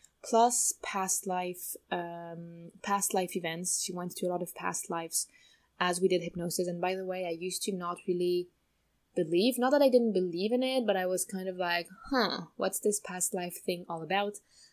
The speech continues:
Had a bunch of clients who went back to past lives, and I always respected that. And one day I had my own past life experience under hypnosis, and I was like, "Dang."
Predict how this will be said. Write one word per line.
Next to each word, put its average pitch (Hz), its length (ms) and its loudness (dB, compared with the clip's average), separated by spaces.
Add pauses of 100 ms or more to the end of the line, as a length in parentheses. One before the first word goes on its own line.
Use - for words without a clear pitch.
(120)
Had 285 100 6
a 277 60 10
bunch 262 180 2
of 233 100 2
clients 190 540 -2
who 185 220 -2
went 170 200 -6
back 170 220 -2
to - 80 -20
past - 320 -8
lives, 165 260 -4
and 165 160 -10
I 160 240 -12
always 180 280 0
respected 165 480 -6
that. 165 320 -2 (460)
And 208 140 8
one 277 200 10
day 226 260 10
I 196 100 8
had 220 160 6
my 220 180 8
own 285 300 8
past 185 420 0
life 165 520 2
experience 175 800 2
under 175 240 -2
hypnosis, 165 480 -4
and 165 120 -6
I 170 60 -16
was 165 140 -8
like, 156 180 -10 (120)
"Dang." 208 580 4